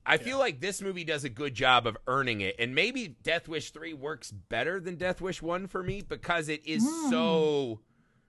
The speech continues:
Speaker 1: cartoonish. It
Speaker 3: Yeah.
Speaker 1: reminds me of the
Speaker 2: Yeah.
Speaker 1: difference of, I would imagine, I've never shot a human being, right? But I'd imagine that's harder than shooting those mean-faced paper targets.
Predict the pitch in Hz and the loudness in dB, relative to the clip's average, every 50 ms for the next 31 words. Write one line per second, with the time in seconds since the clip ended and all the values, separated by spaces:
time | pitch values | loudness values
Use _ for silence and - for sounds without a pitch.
0 | _ _ _ _ _ _ _ - - - 151 127 - - - 135 113 95 - - | _ _ _ _ _ _ _ -8 -4 -2 -2 -2 -2 -6 -8 -8 -8 -8 -10 -14
1 | - - - - - - _ _ _ _ _ _ _ _ - 214 220 196 180 180 | -16 -14 -14 -14 -16 -18 _ _ _ _ _ _ _ _ 2 4 6 8 8 6
2 | 180 175 180 202 240 240 190 233 220 214 226 233 170 196 180 185 175 202 190 170 | 6 6 6 6 6 4 2 0 0 2 4 4 4 4 4 0 2 0 -2 -2
3 | 147 - 175 156 151 151 143 147 139 143 147 143 147 135 135 127 123 139 175 190 | 0 2 4 4 6 4 4 6 6 6 6 6 4 2 2 2 2 2 2 2
4 | 180 135 117 113 113 110 120 123 120 113 107 98 - 127 107 113 113 107 92 90 | 2 0 0 2 2 2 6 6 6 4 4 0 2 4 4 4 4 2 -2 -4
5 | 98 92 90 87 82 78 85 85 85 82 82 82 90 107 131 - - _ _ - | -6 -6 -6 -8 -6 -6 -6 -6 -4 -6 -6 -4 -4 -4 -4 -6 -10 _ _ -20
6 | _ _ _ - 151 160 165 160 160 156 170 180 185 160 180 165 156 151 151 147 | _ _ _ 2 4 6 6 6 4 6 6 6 6 4 2 2 6 6 6 6
7 | - - - 185 214 190 147 131 120 131 131 117 - - 160 147 147 143 139 135 | 6 4 4 4 4 4 2 2 2 0 -2 -2 -4 -4 0 0 0 0 2 2
8 | 127 127 127 117 107 - - 110 110 127 147 151 151 151 127 - 160 143 143 143 | 4 4 4 2 -2 -8 -12 -10 -4 -2 -2 -2 -2 -4 -2 0 2 2 2 2
9 | 135 - - - _ - - 151 143 - 139 127 113 - 120 143 165 147 101 90 | 0 -4 -10 -14 _ -8 -6 -6 -4 -4 -6 -8 -6 -4 -2 -2 -2 -2 -4 -6
10 | 101 - - - - - - | -8 -8 -10 -14 -14 -16 -18